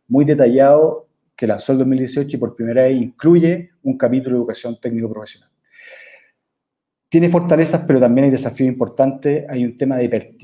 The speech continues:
de pertinencia. Eh, Alejandra mencionaba el dato, ¿cierto?, del, del, eh, de algu-, eh, creo que era un dato como de, de, de la deseabilidad o lo contento que estaban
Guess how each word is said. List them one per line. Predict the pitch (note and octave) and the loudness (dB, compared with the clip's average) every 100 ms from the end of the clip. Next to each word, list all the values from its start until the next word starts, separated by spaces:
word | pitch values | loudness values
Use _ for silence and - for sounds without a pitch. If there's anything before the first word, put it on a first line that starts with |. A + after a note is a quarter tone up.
| - | -8
de | A#2+ | -4
pertinencia. | G#2+ G2 - G#2+ C3 C#3 D3 D3+ E3 - | -4 -6 -8 -4 -4 -4 -4 -4 -4 -8
Eh, | A#2+ A#2+ | -8 -8
Alejandra | A#2+ A2 C3 C3+ C3+ | -8 -8 -4 -2 0
mencionaba | B2 - A#2+ B2+ | -2 -4 -4 -2
el | A#2+ | 0
dato, | B2 B2+ | 0 -2
¿cierto?, | B2 B2 - B2+ | -6 -10 -4 -2
del, | A#2 A2+ A2+ | -2 -2 -4
del, | A2+ A2 G#2+ G#2+ - | -8 -8 -10 -14 -12
eh, | A2+ G#2 G2+ _ _ _ _ _ - | -12 -10 -16 _ _ _ _ _ -14
de | A#2+ | -8
algu-, | A2 B2 | -6 -6
eh, | - B2+ - - | -8 -10 -12 -4
creo | B2+ | 0
que | A#2+ | 4
era | B2 | 4
un | A#2+ | 4
dato | A#2+ A2 | 4 2
como | A2+ A2+ | 2 2
de, | A2+ A2+ | 2 0
de, | A#2 A#2+ - _ _ _ _ _ _ _ | -4 -6 -8 _ _ _ _ _ _ _
de | B2+ | -2
la | A2 A2+ | 2 2
deseabilidad | A2+ A2+ A2 A2+ A2 A#2 C#3 D#3 C3 | 0 0 0 0 2 2 4 4 2
o | |
lo | A#2+ | 0
contento | A#2 A2 - D3+ D3+ | 0 -2 0 -2 -2
que | C#3+ | -6
estaban | D3 C#3 C3+ C#3 D3+ - | -4 -2 -2 -2 -6 -12